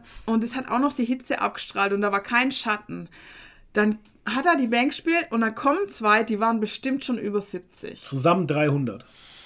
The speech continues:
Speaker 1: Und ver-, legen einen Rock'n'Roll aufs Parkett, dass du echt ab-, also ich hab gedacht, ich spinn. Ich mein, das ist ja allein schon, ähm, anstrengend, immer dieses Gehüpfe da und so.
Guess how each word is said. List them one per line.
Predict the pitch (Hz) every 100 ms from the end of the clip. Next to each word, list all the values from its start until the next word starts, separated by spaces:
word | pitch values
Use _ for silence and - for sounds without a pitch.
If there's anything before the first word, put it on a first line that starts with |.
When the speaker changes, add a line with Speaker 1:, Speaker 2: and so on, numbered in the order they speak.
| - - _ _
Speaker 1:
Und | 254 294
ver-, | 285 - - -
legen | 277 285 311 370 403 415 -
einen | 226 240 277 330 330
Rock'n'Roll | 269 247 262 - 277 254 269 330 -
aufs | 214 214 -
Parkett, | - 208 - 196 196 - - - - - - - - -
dass | 233 240 -
du | 254 -
echt | 214 247 247 - _
ab-, | 208 240 240 - -
also | 226 247 240
ich | 254
hab | 240
gedacht, | 240 233 226
ich | - -
spinn. | - - - 254 233 - - 302
Ich | 208
mein, | 233 233
das | 240
ist | 247 277
ja | 240
allein | 214 233 285
schon, | 302 277 262 247 -
ähm, | 233 226 220 214 208 208 214 -
anstrengend, | 226 277 - 269 240 214 -
immer | - 226
dieses | 220 214 208 -
Gehüpfe | 202 262 370 - 233
da | 196 196
und | 214
so. | 233 240